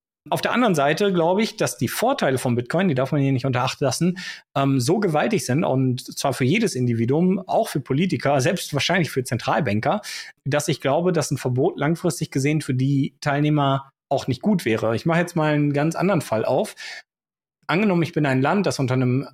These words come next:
U-S-amerikanischen Embargo steht, mit welchem Geld soll ich denn, äh, global Handel treiben können? Ähm, naja, Bitcoin ist ein Zahlungsnetzwerk, was keiner stoppen, keiner zensieren kann, ähm, wo keiner mir den Geldwert wegnehmen kann,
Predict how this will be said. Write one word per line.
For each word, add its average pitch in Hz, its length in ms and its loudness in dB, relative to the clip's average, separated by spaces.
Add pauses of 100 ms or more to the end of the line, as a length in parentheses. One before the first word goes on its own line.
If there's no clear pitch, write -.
U-S-amerikanischen 139 760 0
Embargo 131 380 2
steht, 139 360 -2
mit 123 180 0
welchem 160 320 0
Geld 156 420 2 (340)
soll 147 220 2
ich 143 140 -2
denn, 131 440 2
äh, 127 280 2
global 127 520 0
Handel 190 280 2
treiben 107 360 -2
können? 104 320 -2 (380)
Ähm, 117 400 0
naja, 151 460 2
Bitcoin 127 400 -2
ist 139 100 -2
ein 135 80 0
Zahlungsnetzwerk, 151 880 0
was 131 180 -2
keiner 147 280 2
stoppen, 160 380 -2
keiner 143 260 0
zensieren 127 480 0
kann, 156 420 2
ähm, 131 380 2
wo 131 120 0
keiner 143 480 0 (380)
mir 139 100 2
den 135 120 2
Geldwert 135 520 0
wegnehmen 165 420 0
kann, 175 420 0